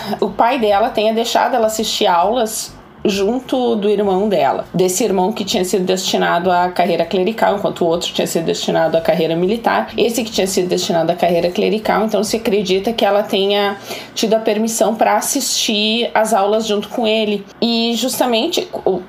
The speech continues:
a, aquilo que ela era versada, né, filosofia,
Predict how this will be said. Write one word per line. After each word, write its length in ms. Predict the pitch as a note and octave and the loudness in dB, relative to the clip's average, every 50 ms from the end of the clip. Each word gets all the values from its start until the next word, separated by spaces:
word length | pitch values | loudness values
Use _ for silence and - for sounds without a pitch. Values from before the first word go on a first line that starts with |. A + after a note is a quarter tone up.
| - - - | -10 -4 0
a, 380 | F#3 G3 G#3 A#3 A#3+ G#3+ - - | 2 2 2 2 2 0 0 -2
aquilo 260 | A3+ - - B3 A3+ | -4 -2 -4 -2 0
que 120 | A3+ B3 | 2 2
ela 100 | B3 A#3+ | 4 4
era 160 | G#3+ G#3 G#3+ | 4 4 2
versada, 720 | A3 A3+ A#3 G3+ G3 - - A3+ E3+ E3+ - C#4+ D4 A3+ G#3 | 2 2 0 -2 -2 -2 -2 -2 -2 0 0 0 0 0 0
né, 200 | G3+ A3 A3 E3+ | 2 2 0 0
filosofia, 1000 | - - F#3 F3 F3 F3 A3 A3 A3 - - A3 G#3+ A3+ A#3 A3 G3+ F3+ E3+ E3 | 0 -2 -4 -2 -2 0 -2 -2 -2 -4 -4 -2 -2 0 0 2 2 2 2 0